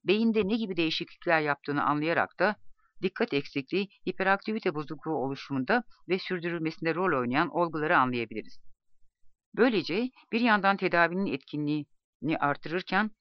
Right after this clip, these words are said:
bir yandan da tedavi ve önlem geliştirme yolunda adımlar atılabilir. E E G anormallikleri uyarıcı ilaçlarla düzelebilir. Bütün bunların yanında dikkat eksikliği,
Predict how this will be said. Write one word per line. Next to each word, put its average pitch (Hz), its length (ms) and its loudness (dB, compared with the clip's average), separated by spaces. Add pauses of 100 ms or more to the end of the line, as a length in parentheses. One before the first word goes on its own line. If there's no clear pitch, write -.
bir 214 100 0
yandan 131 420 2
da 226 160 2 (200)
tedavi 196 460 2
ve 180 100 2
önlem 165 320 0
geliştirme 139 460 -6
yolunda 151 340 -2
adımlar 147 360 -2
atılabilir. 113 560 -6 (3250)
E 190 60 4
E 202 160 6
G 285 220 6
anormallikleri 151 800 6
uyarıcı 208 440 2
ilaçlarla 156 560 4
düzelebilir. 110 640 -4 (1600)
Bütün 320 280 0
bunların 202 300 4
yanında 165 600 2 (300)
dikkat 214 340 0
eksikliği, 165 640 -2